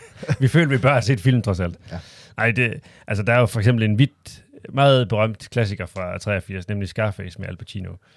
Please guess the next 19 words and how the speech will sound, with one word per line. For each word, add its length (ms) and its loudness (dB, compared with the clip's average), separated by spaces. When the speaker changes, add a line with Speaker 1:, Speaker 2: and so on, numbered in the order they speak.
Speaker 2:
Say 200 -14
hello 220 -4
to 140 -8
my 140 -6
little 320 -6
friend. 180 0
Speaker 1:
Lige 120 4
præcis. 420 -2
Den 120 4
har 80 4
vi 60 0
altså 120 4
ikke 120 0
med 80 4
i 40 2
den 120 2
her 80 4
udsendelse. 440 -2
Men 380 -2